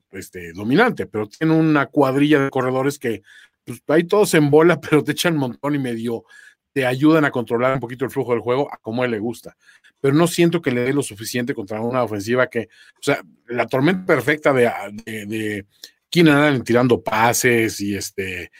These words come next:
y, y Eckler también, este, quedándose estancado y, y, o sea,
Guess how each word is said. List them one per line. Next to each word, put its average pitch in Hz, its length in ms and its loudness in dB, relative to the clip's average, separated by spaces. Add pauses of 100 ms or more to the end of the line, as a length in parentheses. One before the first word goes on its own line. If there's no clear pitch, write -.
(280)
y, 104 440 -8
y 120 140 4
Eckler 131 400 2
también, 120 360 4
este, 107 580 0
quedándose 101 920 0
estancado 117 920 2 (360)
y, 104 460 -6
y, 107 220 -8
o 101 80 -8
sea, 110 240 -6